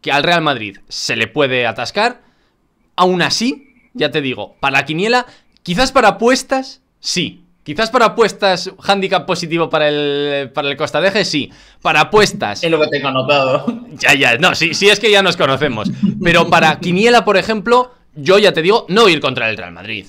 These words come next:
Speaker 1: No voy a ir contra el Real Madrid porque
Speaker 2: Ya.
Speaker 1: lo más, lo más normal es que lo gane. No es un
Speaker 2: Sí,
Speaker 1: partido donde
Speaker 2: sí.
Speaker 1: yo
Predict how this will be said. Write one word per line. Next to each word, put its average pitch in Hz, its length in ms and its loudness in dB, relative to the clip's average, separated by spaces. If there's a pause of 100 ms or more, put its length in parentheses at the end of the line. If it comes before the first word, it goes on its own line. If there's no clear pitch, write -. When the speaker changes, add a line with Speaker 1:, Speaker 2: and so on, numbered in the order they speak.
(100)
Speaker 1:
No 143 80 -8
voy 202 120 0
a - 20 -
ir 214 40 -2
contra 214 200 0
el 196 60 0
Real 202 120 0
Madrid 202 240 -2
porque 139 200 -12
Speaker 2:
Ya. - 40 -6
Speaker 1:
lo 139 140 -2
más, 190 460 -4
lo 98 140 -18
más 95 200 -18
normal 156 420 -6 (320)
es - 140 -20
que 131 180 -10
lo 110 460 -8
gane. 123 400 -2
No 139 240 -2
es 185 160 -4
un 190 80 -4
Speaker 2:
Sí, - 40 -10
Speaker 1:
partido 190 380 0
donde 151 280 -2
Speaker 2:
sí. 139 140 -8
Speaker 1:
yo 175 100 4